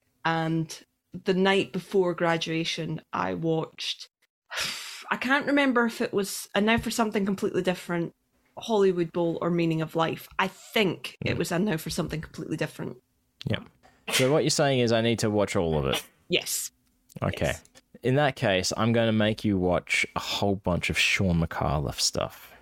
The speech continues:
Speaker 1: I will watch Sean McAuliffe stuff.
Speaker 2: Yeah. I'll have to curate a list.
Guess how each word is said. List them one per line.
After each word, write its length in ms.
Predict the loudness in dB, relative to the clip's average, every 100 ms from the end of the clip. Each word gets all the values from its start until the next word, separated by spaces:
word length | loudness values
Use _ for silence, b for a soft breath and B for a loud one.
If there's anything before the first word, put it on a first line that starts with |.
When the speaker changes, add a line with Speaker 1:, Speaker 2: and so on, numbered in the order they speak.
| _
Speaker 1:
I 120 | 0
will 140 | 0 0
watch 200 | 0 -2
Sean 300 | -4 -4 -6
McAuliffe 380 | -4 -6 -6 -10
stuff. 360 | -12 -12 -14 -4
Speaker 2:
Yeah. 160 | -2 -2 -4 -20 B B B
I'll 100 | 0
have 160 | 0 -2
to 60 | -8
curate 600 | -8 -2 2 4 2 2
a 40 |
list. 680 | 2 2 2 2 0 -2 -8